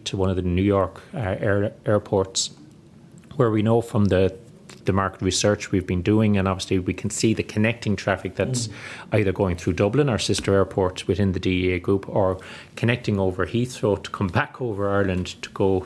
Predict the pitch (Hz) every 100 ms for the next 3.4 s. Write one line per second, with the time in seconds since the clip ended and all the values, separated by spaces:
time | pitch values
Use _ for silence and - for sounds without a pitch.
0 | - - 95 98 95 98 - 113 107 98
1 | 98 - 104 95 101 92 92 - 104 90
2 | 92 90 98 98 - 101 95 95 - 98
3 | 92 95 92 87